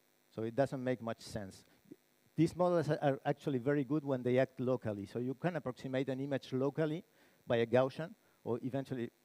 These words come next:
by a mixture of Gaussians, but you cannot choose a, a single Gaussian to model the whole image. So another approach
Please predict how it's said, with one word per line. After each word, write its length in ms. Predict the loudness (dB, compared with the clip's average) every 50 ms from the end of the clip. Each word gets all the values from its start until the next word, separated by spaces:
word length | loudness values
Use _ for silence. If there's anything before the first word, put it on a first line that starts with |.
| _ -4
by 120 | 0 2 2
a 140 | 2 2
mixture 380 | 0 -2 -6 -8 -6 -4 -4 -4
of 100 | -2 2
Gaussians, 480 | 2 4 4 4 0 -4 -8 -8 -10 _ _ -20 -18 _ -4
but 140 | -2 -2 0
you 60 | 2
cannot 280 | 2 2 2 2 -2 -2 _ _ _ _ _ _ _ _ _ _ _ _ _ _ -6
choose 300 | -4 -2 -2 -2 -4 -10 _ _ _ -4
a, 140 | -4 -4 -4 -4 -6 -6
a 60 | -4
single 280 | -2 -2 0 2 2
Gaussian 400 | 6 6 6 6 6 2 -4 -6 -6
to 80 | -6 -4
model 260 | -2 0 0 0 0
the 100 | -2 -2
whole 320 | -2 0 -2 -2 -2 -4 -8 _ _ _ _ _ -8
image. 380 | -6 -6 -6 -6 -8 -12 -14 -18 _ _ _ _ _ _ _ _ _ _ _ _ _ _ _ _ _ _ _ _ -20 _ _ _ _ _ _ _ _ _ _ _ _
So 260 | 2 4 4 4 4 -2 _ _ _ _ _ -20 _ _ _ _ _ _ _ _ _ _ _ _ -6 -2
another 320 | 2 4 6 6 6 6
approach 460 | 4 4 4 2 4 2 0 -4 -12